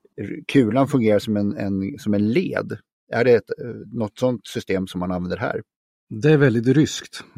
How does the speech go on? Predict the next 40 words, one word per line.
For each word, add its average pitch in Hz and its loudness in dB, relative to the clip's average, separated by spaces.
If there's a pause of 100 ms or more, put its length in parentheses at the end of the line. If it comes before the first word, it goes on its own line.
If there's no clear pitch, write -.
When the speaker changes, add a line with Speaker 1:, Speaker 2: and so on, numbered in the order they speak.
(280)
Speaker 2:
Eh, 123 0
och 123 2
då 123 2
skulle 123 0
jag 117 2
säga 113 2
utan 120 0
att 113 -2
veta 107 -4
att 110 -10
det 117 -2
nog 107 -2
var 104 -4
en 107 0
B 117 2
M 101 -2
P 98 -8
ett. 95 -10 (920)
Speaker 1:
Okej. - -6 (180)
Mm. 98 -4 (500)
Speaker 2:
Eller 117 2
på 110 -4
svenska 107 -2
en 104 -4
P 107 -2
B 104 0
V 104 0
femhundraett. 98 -6 (560)
Den 123 4
har 120 4
just 110 0
det 101 -4
systemet 101 -6
och 107 -4
det 113 -2
är 113 0 (480)
lite 117 -2
en 113 -4 (140)
rysk 127 -2 (120)
tanke. 101 -4